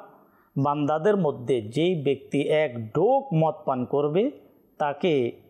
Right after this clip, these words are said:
এর বদলায় জাহান্নামের ময়লাযুক্ত উত্তপ্ত বিষাক্ত পানি পান করানো হবে, চাই তাকে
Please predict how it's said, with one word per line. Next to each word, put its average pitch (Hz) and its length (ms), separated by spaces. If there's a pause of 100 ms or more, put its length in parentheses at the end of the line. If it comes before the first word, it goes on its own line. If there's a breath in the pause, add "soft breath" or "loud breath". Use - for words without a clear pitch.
(100)
এর 170 320 (140)
বদলায় 135 580
জাহান্নামের 156 680
ময়লাযুক্ত 196 960 (320)
উত্তপ্ত - 760 (1600 loud breath)
বিষাক্ত 269 500 (100)
পানি 131 300 (1040)
পান 120 220
করানো 131 420 (140)
হবে, 98 240 (720 soft breath)
চাই 185 220
তাকে 160 600